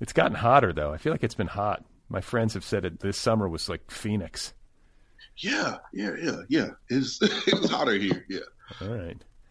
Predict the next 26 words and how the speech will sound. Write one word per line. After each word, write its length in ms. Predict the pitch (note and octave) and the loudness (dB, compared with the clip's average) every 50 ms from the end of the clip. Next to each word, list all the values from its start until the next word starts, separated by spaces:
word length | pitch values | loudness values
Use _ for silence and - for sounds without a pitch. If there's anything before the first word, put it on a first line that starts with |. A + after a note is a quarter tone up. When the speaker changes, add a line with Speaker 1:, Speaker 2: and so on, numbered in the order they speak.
| _ _ _ - - C3+ | _ _ _ -10 -2 0
Speaker 2:
And 80 | C#3 | 2
I 60 | C3+ C3 | 4 4
noticed 360 | C#3 D3+ D#3 D#3+ D3+ C3+ - | 4 4 6 4 2 2 0
the 80 | A#2+ | -4
change 340 | G#2 - B2 A#2+ C3 A#2+ G#2 | -4 -2 -2 0 0 0 -2
around, 260 | G#2 G2+ G#2 G2 F#2+ | -2 -4 -4 -4 -4
like, 180 | F#2 F2 - - | -6 -8 -10 -8
two 160 | - A#2 G#2 | -6 -6 -2
thousand 360 | - A2 G#2 G2+ G2+ F#2+ F2+ | -2 0 0 0 -2 -4 -6
ten, 420 | - - B2 G#2+ F#2 E2+ E2+ E2+ D2+ | -6 -4 -4 -2 -2 -4 -6 -10 -10
like, 260 | F#2+ E2 D#2 D2+ D2+ - _ _ _ - _ _ _ _ _ _ _ _ _ _ _ | -10 -10 -10 -10 -12 -16 _ _ _ -20 _ _ _ _ _ _ _ _ _ _ _
like, 240 | F#2 F2+ F2+ - - | -4 -4 -4 -4 -6
two 160 | - B2 A2+ | -6 -2 2
thousand 260 | A#2+ A2+ A2+ G#2+ G2+ | 2 2 2 2 0
ten, 160 | - A#2 G2 | -2 -4 -2
like, 160 | F#2+ F#2 F2+ F#2 | -2 -2 -4 -6
it's 160 | F#2 F2+ F2+ | -8 -8 -6
been 160 | F#2 G2 F#2+ | -4 -4 -4
hotter 380 | F#2+ - G#2 F2 D#2+ F2 F2+ E2 | -2 -2 -4 -2 -2 -2 -2 -4
out 220 | D#2+ D#2 - - | -4 -6 -8 -8
here. 280 | F#2 F2+ - B1 - - - | -10 -10 -10 -10 -10 -14 -18
It's 240 | - - _ - - | -20 -20 _ -16 -12
just 160 | - F2+ F2 | -10 -8 -4
really 220 | F2 F2+ F2 F2 F2 | -4 -2 -2 -2 -4
weird, 400 | F2 E2+ F2 E2 D#2+ D2 - - | -6 -6 -6 -6 -6 -8 -8 -10
yeah. 120 | - C#2 | -12 -14